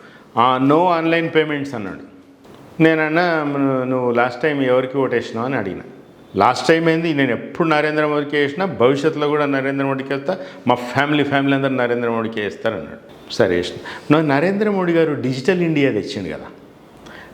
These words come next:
అవినీతి ఉండొద్దు, డిజిటల్ ఇండియా ఆన్‌లైన్ పేమెంట్స్ ద్వారా మొత్తం అంతా అకౌంటబిలిటీ ఉంటుందని నరేంద్ర మోడీ చెప్పిండు. మరి మేమేమో, నేను ఎప్పుడు జీవితంలో బీజేపీకి ఓటేయలేదు, ఎప్పుడు వేయను,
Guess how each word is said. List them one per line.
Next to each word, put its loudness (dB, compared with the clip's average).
అవినీతి 4
ఉండొద్దు, -2
డిజిటల్ 2
ఇండియా 4
ఆన్‌లైన్ 2
పేమెంట్స్ -4
ద్వారా -2
మొత్తం 2
అంతా 2
అకౌంటబిలిటీ 0
ఉంటుందని 0
నరేంద్ర 2
మోడీ 0
చెప్పిండు. -2
మరి 2
మేమేమో, 2
నేను 0
ఎప్పుడు 0
జీవితంలో 0
బీజేపీకి -2
ఓటేయలేదు, 2
ఎప్పుడు 4
వేయను, 2